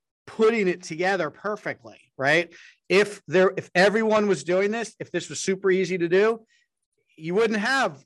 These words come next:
ten thousand digital <laughs> marketing agencies. Everyone would just know what to do. Everyone would have plenty of leads. Everybody's company would be shooting through the roof. There's a reason why people struggle with this, because it's,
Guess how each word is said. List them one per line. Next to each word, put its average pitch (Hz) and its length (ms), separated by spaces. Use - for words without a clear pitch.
ten 175 220
thousand 156 480
digital 175 340
<laughs> 190 180
marketing 220 380
agencies. 139 540
Everyone 190 500
would 180 140
just 185 240
know 202 180
what 226 200
to 233 100
do. 202 340
Everyone 214 360
would 226 120
have 220 180
plenty 226 280
of 233 100
leads. 247 400
Everybody's 202 540
company 208 380
would 196 100
be 190 100
shooting 190 320
through 185 140
the 185 80
roof. 202 320
There's 170 220
a 180 40
reason 196 380
why 180 380
people 190 260
struggle 226 460
with 165 140
this, 151 360
because 170 280
it's, 180 180